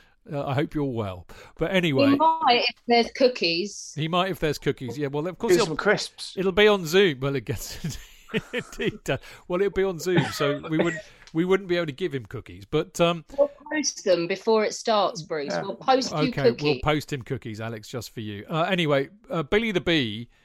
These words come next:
Speaker 1: has spoken to Brentford's chairman, and they're absolutely desperate to have the game on. So my suspicion is, is if they have thirteen players out with covid that, that have been out for less than ten days,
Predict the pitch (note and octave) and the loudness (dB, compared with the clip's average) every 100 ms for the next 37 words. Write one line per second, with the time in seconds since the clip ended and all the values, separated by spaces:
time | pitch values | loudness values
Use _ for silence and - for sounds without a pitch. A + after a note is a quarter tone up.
0 | _ - - _ E3 - D#3+ D3 - A2 | _ -20 -20 _ -6 -2 0 0 -2 -4
1 | C#3+ A2+ - E3+ D3 G#2+ A#2+ C#3 D3 D3 | -4 -4 -2 0 0 -2 -4 -2 0 -2
2 | - C3+ C3 B2 A2 D3+ C3+ - - - | -4 -6 -4 -4 0 2 2 -2 -8 -6
3 | B2 B2+ A#2+ A2 C3 B2 D#3+ A#2+ F#2 - | -6 -6 -6 -2 -2 0 -2 -4 -6 -2
4 | C3 B2 - _ _ - D3 E3 - - | -2 -2 -6 _ _ -6 -2 0 -2 -4
5 | D#3 C3+ B2 C3+ C#3 F#2+ F#2+ A#2 B2+ - | -2 -2 -4 -2 -2 -4 -12 -10 -8 -4
6 | B2 C3 A#2 - C#3 B2+ B2+ A2+ B2+ B2 | -2 -2 -4 -2 0 0 -6 -8 -4 -2
7 | A#2 A#2+ A2 - C#3+ B2+ A2 G#2 A#2 - | -2 -4 -6 -6 -4 -2 -4 -8 -10 -10
8 | B2+ A#2+ A#2+ G#2+ B2 A#2+ A#2+ - A#2+ A#2+ | -12 -10 -10 -8 -6 -6 -8 -8 -6 -6
9 | G#2+ - G2+ C3 A2 A2+ D3 G#2 A2 B2+ | -6 -12 -12 -10 -8 -4 -4 -4 -10 -14